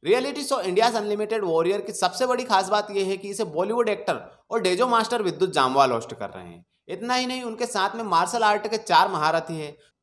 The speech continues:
जो शो में हिस्सा ले रहे हैं। सोलह कंटेस्टेंट को ट्रेनिंग दे रहे हैं। शिफू कनिष्क, शॉन कोबर, किलर डी गुयेन और माइकल हॉक जैसे मार्शल आर्टिस्ट को चार-चार लोगों की टीम दी गई है,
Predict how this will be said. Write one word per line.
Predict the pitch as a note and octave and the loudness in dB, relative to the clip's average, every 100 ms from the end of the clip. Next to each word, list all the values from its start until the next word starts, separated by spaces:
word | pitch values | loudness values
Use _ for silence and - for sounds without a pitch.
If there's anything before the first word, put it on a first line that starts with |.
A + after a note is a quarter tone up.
| - | -6
जो | C4+ | -4
शो | - G#3 | -2 -2
में | A#3+ | 0
हिस्सा | G3+ - | -2 0
ले | A3+ G#3+ G#3 | 0 2 0
रहे | F3+ | 0
हैं। | C3+ | -2
सोलह | - A3 B3 | -2 2 2
कंटेस्टेंट | A3 G3+ G#3 G#3+ G#3+ | 0 -4 -6 -6 -4
को | |
ट्रेनिंग | A#3+ E3 A#2+ B2 A#2 | -4 -2 -2 -2 -2
दे | A2 | -2
रहे | G#2+ | -4
हैं। | G#2 G2 _ _ _ | -10 -14 _ _ _
शिफू | - G#3 B3 | -4 -4 -2
कनिष्क, | A3+ G#3 A3+ - A#3+ - - | -2 -2 -4 -6 -12 -14 -6
शॉन | E3+ F#3 | -2 0
कोबर, | A3+ G3+ F3 B2 - - _ - | 4 4 6 2 0 -16 _ -6
किलर | G3 B3 | 0 0
डी | A#3 | -2
गुयेन | G#3 F3+ F#3 G3+ C3 F3+ - _ | 0 4 4 4 -2 -6 -16 _
और | F#3 G#3+ | -6 0
माइकल | F3 F3 G#3 A#3+ | 2 2 2 2
हॉक | E3 F#3+ - E3 | 4 4 2 -4
जैसे | F#3+ A#3 | -4 -2
मार्शल | F#3+ D#3+ F3+ A#3 | 2 2 4 4
आर्टिस्ट | G3 E3+ G#3 G#3 | 6 4 0 -4
को | A#3 | -4
चार-चार | A3+ E3+ D3 G3+ A#3+ | 0 6 6 6 2
लोगों | A3+ G3+ G#3+ | 4 4 4
की | G#3+ | 2
टीम | F#3 E3+ E3+ | -4 -4 -2
दी | D#3 | -2
गई | B2 G#2 F#2+ | -2 -2 -8
है, | F#2+ | -16